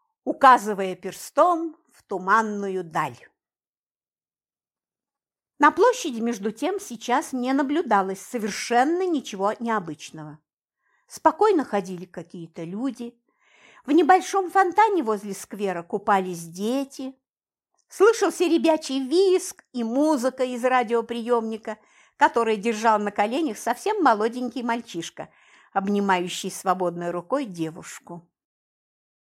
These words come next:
«Что за бред? Где здесь могут быть пробирки?» Я решила, не торопясь, обойти всю площадь со скверами,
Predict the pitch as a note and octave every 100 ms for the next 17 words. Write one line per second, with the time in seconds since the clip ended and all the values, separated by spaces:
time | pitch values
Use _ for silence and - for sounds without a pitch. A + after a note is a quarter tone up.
0 | _ _ _ - - - E4 G4 F#4+ E4+
1 | A3+ D#3 - _ _ _ _ _ _ _
2 | _ _ - F3+ F3+ D4 C#4 C4+ G4 G4
3 | G#4+ E4+ F#4+ E4+ G4 - G#4 G#4 D#4 B3+
4 | - - D3+ _ _ _ _ _ _ _
5 | _ _ _ _ _ _ _ - B3+ B3
6 | G#3+ - B3 G#3+ G3+ F#3+ F#3 F#3 - C4+
7 | E4 - G#3+ F#3+ F3 F3+ - F3+ - D#3
8 | - A#3 D#4+ - E4+ - - F#4+ - A3
9 | G3 F3+ E3+ E3 E3 E3